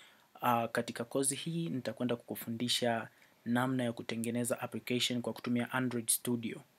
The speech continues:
Kitu cha kwanza inatakiwa ujue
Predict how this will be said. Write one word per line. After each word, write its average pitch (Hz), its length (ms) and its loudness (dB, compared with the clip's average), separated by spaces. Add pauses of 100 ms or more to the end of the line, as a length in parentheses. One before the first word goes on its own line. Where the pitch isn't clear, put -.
(440)
Kitu 175 200 2
cha 156 120 2
kwanza 156 420 2
inatakiwa 123 540 -2
ujue 120 720 2